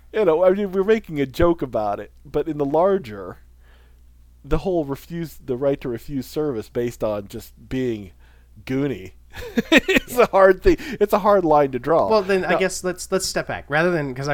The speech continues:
Speaker 2: I think we're going at it the wrong way. We're talking about disincentivizing the behavior, but, you know, the, the original premise of the conversation was more that the business would step in to make sure other passengers were comfortable despite your shitty behavior.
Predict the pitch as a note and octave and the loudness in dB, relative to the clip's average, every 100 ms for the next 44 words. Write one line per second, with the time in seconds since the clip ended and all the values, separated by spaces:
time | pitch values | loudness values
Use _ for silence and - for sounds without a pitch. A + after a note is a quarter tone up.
0 | C#3 D3 F3+ F3 D3+ D#3 C#3 C3 C3 A#2 | -4 -6 -8 -8 -6 -2 -2 -4 -6 -8
1 | A#2 F#2 F2+ A#2 C#3 D3+ D#3 D#3 C#3+ B2+ | -8 -10 -14 -12 -8 -4 -4 -4 -6 -6
2 | A#2+ - D3+ D3+ - C#3+ C3 B2+ B2 A#2+ | -8 -12 -8 -8 -6 -6 -4 -6 -8 -12
3 | A2+ A#2+ A#2 A2+ A#2+ A2+ - C#3+ C3 C3 | -12 -12 -12 -12 -14 -16 -16 -12 -12 -12
4 | C#3+ C3+ C#3+ D3+ D3+ - D3+ C#3+ C#3 C3 | -12 -10 -8 -8 -8 -6 -4 -4 -6 -10
5 | B2 B2+ A#2 B2+ A#2+ B2 A#2 A#2 C3+ C3 | -10 -10 -10 -12 -12 -12 -12 -10 -6 -4
6 | B2 A2+ - - - - - B2 A#2 G#2+ | -6 -8 -18 -20 -20 -20 -14 -12 -12 -14
7 | - - - - - - _ - - - | -18 -20 -20 -20 -20 -20 _ -20 -20 -20
8 | B2+ A#2+ D3+ D3+ B2+ B2+ A2+ - C#3+ C3 | -2 0 2 0 -4 -6 -8 -6 -4 -4
9 | C#3 C3 B2 B2+ A#2+ - B2+ E3 F3+ E3+ | -4 -4 -4 -6 -6 -10 -6 0 0 2
10 | D#3+ C#3+ C#3 C3 A#2+ A#2 - C#3+ C#3 B2+ | 2 2 -2 -8 -8 -6 -4 -4 -4 -6
11 | A#2 B2+ - - C3+ C#3 C3 A#2 A2+ - | -6 -6 -6 0 0 0 -6 -10 -10 -8
12 | A#2+ A2+ G#2+ A2 G#2 G2 | -10 -10 -12 -12 -14 -18